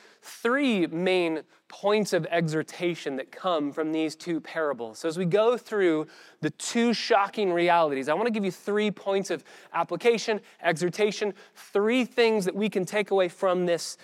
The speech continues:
text, from these two parables. Number one, point of application that's very clear in this section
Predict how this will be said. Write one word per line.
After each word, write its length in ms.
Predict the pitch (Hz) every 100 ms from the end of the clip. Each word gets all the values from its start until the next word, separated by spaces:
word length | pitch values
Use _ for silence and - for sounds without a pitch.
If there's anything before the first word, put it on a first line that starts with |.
| - _
text, 420 | - 196 123 -
from 140 | 170 170
these 200 | 185 -
two 320 | - 196 180
parables. 680 | - 190 156 120 101 - - _ _ _ _ _ -
Number 300 | 247 247 196
one, 540 | 175 220 165 143 165
point 320 | - 220 240
of 80 | 208
application 640 | 185 190 202 190 190 - 175
that's 160 | -
very 480 | 160 147 240 247 208
clear 380 | - 240 208 160
in 280 | 160 165 180
this 160 | 202
section 540 | - 233 - - 139